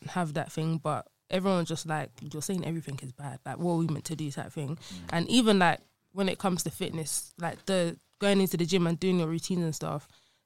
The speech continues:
Speaker 1: there's so many things people are saying, and it's kinda like,
Speaker 2: Confusing.
Speaker 1: yeah, what, what are you actually
Speaker 2: So you,
Speaker 1: meant to
Speaker 2: so you,
Speaker 1: do?
Speaker 2: so you kinda don't know what to do, innit?
Speaker 1: Yeah.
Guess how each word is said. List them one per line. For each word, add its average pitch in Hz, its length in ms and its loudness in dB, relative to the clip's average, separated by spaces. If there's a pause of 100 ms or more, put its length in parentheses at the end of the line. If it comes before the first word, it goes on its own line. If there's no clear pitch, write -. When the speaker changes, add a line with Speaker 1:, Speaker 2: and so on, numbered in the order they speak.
Speaker 1:
there's 175 120 -2
so 240 140 8
many 220 180 8
things 190 240 2
people 202 280 0
are 160 100 4
saying, 170 520 0 (280)
and 175 140 0
it's 165 80 -2
kinda 185 240 2
like, 165 320 0
Speaker 2:
Confusing. 76 580 -4
Speaker 1:
yeah, 190 280 4
what, 175 220 2
what 190 180 6
are 185 60 6
you 180 120 4
actually 170 160 2
Speaker 2:
So - 0 -
you, 175 60 4
Speaker 1:
meant 175 140 2
to - 60 0
Speaker 2:
so 185 60 -2
you, 170 160 0
Speaker 1:
do? 147 60 -4
Speaker 2:
so 90 100 -6
you 85 60 -4
kinda 92 300 -2 (160)
don't 87 140 -2
know 82 80 0
what - 120 -6
to - 80 -8
do, 82 160 -4
innit? 85 160 -4 (200)
Speaker 1:
Yeah. 214 460 0